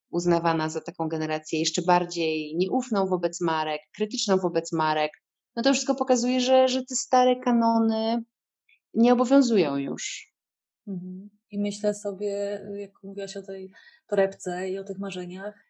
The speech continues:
Speaker 2: jak bardzo nam się w ogóle pomieszało chcieć i potrzebować, tak? Tutaj lubię dawać ten przykład, że no, jak odwiedzam muzeum,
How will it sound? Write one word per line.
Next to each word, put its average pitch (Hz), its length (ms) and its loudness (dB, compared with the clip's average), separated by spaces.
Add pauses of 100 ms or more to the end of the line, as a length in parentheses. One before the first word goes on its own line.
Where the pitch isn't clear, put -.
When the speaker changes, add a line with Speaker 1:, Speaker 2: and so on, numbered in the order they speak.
(120)
Speaker 2:
jak 202 220 2
bardzo 208 680 0
nam 196 240 -10
się 196 200 -14
w 190 60 -14
ogóle 196 460 -8 (200)
pomieszało 196 1000 -6 (240)
chcieć - 520 -4
i 208 80 -8
potrzebować, 175 840 -2 (220)
tak? 202 380 -8
Tutaj 214 340 -2
lubię 214 240 -4
dawać 214 300 2
ten 208 140 -6
przykład, 214 480 -2
że 208 140 -8
no, 214 340 -4 (220)
jak 202 160 0 (100)
odwiedzam 214 580 0 (360)
muzeum, 202 680 2